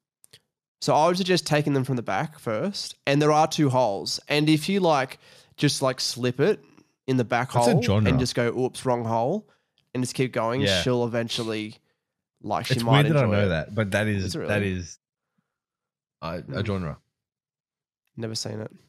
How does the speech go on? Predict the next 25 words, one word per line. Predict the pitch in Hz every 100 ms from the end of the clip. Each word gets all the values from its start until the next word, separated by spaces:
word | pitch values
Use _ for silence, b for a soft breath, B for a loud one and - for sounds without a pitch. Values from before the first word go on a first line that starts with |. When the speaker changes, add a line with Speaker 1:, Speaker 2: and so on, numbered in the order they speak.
| _
Speaker 1:
Hmm. | 117 110 _
Speaker 2:
Hmm. | 82 76 - _ _
Well, | 190 196 170
I |
wouldn't | 185 214
say | 247
it's | -
a | 92
good | - 113 92
genre. | 73 73 90 _ _ _ _ _ _ b b b b _ _ -
Speaker 1:
That | -
is | 110
a | -
pretty | 107 87
good | 80
genre. | - 85 - 117 -
Um, | 113 110 104
I | 127
just | 139 -
wanna | 151 127 104
clarify. | - 117 117 113 113 113
I'm | 127
gonna, | 127 -
I'm | 127
gonna, | 131 117